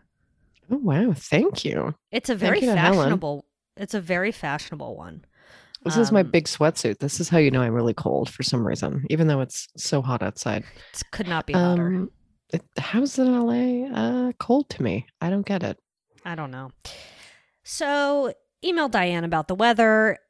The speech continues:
Speaker 2: Okay, so let's move on to our bad boy of the week. Um,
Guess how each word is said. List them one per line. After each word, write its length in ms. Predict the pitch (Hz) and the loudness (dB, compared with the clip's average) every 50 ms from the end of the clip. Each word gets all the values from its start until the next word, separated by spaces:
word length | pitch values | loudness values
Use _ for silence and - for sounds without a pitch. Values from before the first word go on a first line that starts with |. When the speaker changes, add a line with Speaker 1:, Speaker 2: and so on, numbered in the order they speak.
| _ _ - | _ _ 4
Speaker 2:
Okay, 380 | 226 240 233 - - 165 131 | 4 4 4 4 0 -8 -6
so 140 | 170 - - | -6 -2 0
let's 160 | 269 285 - | 0 2 2
move 160 | 370 370 302 330 | 2 2 4 4
on 140 | 294 285 | 4 6
to 60 | 269 262 | 6 6
our 120 | 233 220 | 6 6
bad 260 | 190 196 175 175 175 | 6 4 4 4 2
boy 180 | 185 175 170 156 | 2 2 2 2
of 100 | 156 - | 0 0
the 80 | 170 147 | -2 -2
week. 440 | 147 139 - - - - - - - - - - - _ - | -2 -4 -6 -8 -8 -6 -6 -4 -4 -6 -8 -10 -12 _ -2
Um, 520 | 196 196 190 185 180 185 180 175 175 170 | 2 2 4 4 4 2 0 -2 -4 -4